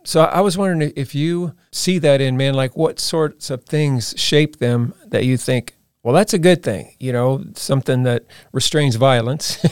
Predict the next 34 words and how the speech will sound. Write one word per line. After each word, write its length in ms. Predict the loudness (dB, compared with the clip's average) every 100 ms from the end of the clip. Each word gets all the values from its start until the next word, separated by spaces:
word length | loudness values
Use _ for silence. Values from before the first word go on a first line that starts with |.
| 0 -4
<laughs> 280 | -4 -18 -6
whatever 380 | 2 4 4 2
forces 720 | -6 _ -2 -2 -2 -4 -4
shape 280 | -2 -2 0
that, 380 | 2 2 0 -4
we 320 | -12 -6 -2
need 180 | 0 0
to 40 | 0
keep 300 | 0 -2 -2
that. 300 | -4 -4 -4 -10 -6
<laughs> 600 | -6 -8 -20 -18 -20 -20 -2
But 200 | 0 2
there's 160 | 2
other 240 | 4 4 2
things, 360 | 0 -2 0
like 180 | -2 -4
this 220 | -4 -6
thing 200 | -4 -4
being 240 | 0 0 0
forced 480 | -2 -2 -2 -2 -2
into 220 | 0 0
this 340 | 0 -2 -6 _ -20 _ -14
role 540 | -2 2 4 4 2 0
of, 340 | 0 0 0
um, 320 | -2 -2 -4 -8 _
seeking 460 | -2 -2 0 -2 -2
success, 640 | -4 -2 4 4 4 0
or 200 | -4 -4 -8 _ _ -6
like 220 | -6 -6
you 140 | -2 0
always 180 | 0
go 160 | 2 0
to 160 | 2 0
in, 240 | 0 -2